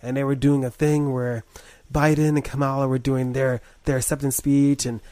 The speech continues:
and, and, and Alec Baldwin's, you know, Trump was doing a whole thing, and, um, yeah, you can't really make fun of Trump. Like, it's like doing an impression of him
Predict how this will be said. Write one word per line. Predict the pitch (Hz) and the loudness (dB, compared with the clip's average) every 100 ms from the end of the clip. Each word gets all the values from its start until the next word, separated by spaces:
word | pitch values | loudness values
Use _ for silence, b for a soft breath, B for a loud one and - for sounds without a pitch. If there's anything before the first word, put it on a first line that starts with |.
| b | b
and, | 127 123 120 | -4 -4 -4
and, | 127 123 | -4 -4
and | 113 123 117 - | -4 -6 -6 -10
Alec | 131 127 120 | -8 -6 -4
Baldwin's, | 131 127 131 123 - B B | -2 -2 -2 -4 -8 B B
you | 135 | -4
know, | 127 | -4
Trump | - 147 139 139 | -4 -2 0 0
was | 127 | 0
doing | 127 135 127 | 0 -2 -2
a | |
whole | 117 139 139 | 0 2 0
thing, | - 135 135 139 135 - b b b | 0 -2 -2 -2 -4 -8 b b b
and, | 131 139 127 131 127 - b b 170 | -4 -2 -2 -4 -6 -10 b b -2
um, | 208 214 214 202 b b 196 | 0 2 0 -2 b b -2
yeah, | 247 302 143 - 170 | 0 2 0 -6 -8
you | 202 | -8
can't | - 339 339 | -4 -4 -2
really | 269 247 | 0 2
make | 147 185 | 0 -2
fun | - 196 | -2 -2
of | 202 | -2
Trump. | - 233 - - | -2 -2 -4 -6
Like, | 151 139 - _ _ _ _ - | -4 -4 -6 _ _ _ _ -8
it's | 165 | -4
like | 214 165 | -4 0
doing | 196 226 | 0 2
an | |
impression | 139 - 135 - | 0 -2 -6 -4
of | 185 | -2
him | 214 220 233 | 0 0 -2